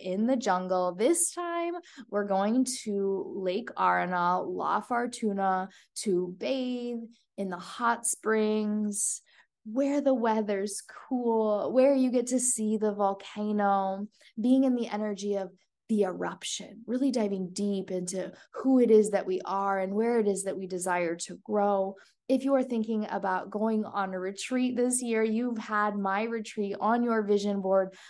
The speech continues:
I'm gonna be sharing with you Imogene. I've been working with Imogene since twenty twenty when covid happened. She went through my Live Your Yoga mentorship. She's been to two retreats. She's coming back again. She always brings her friends with.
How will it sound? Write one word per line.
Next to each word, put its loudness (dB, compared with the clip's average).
I'm 2
gonna 2
be 0
sharing -6
with -2
you 0
Imogene. -2
I've 2
been 6
working 4
with 2
Imogene -2
since -2
twenty -4
twenty 0
when 2
covid 2
happened. -4
She -4
went -6
through -2
my -2
Live -2
Your -2
Yoga -2
mentorship. 0
She's -2
been -2
to -10
two -4
retreats. -4
She's -4
coming -10
back -2
again. 0
She -4
always 2
brings 0
her -4
friends -2
with. -2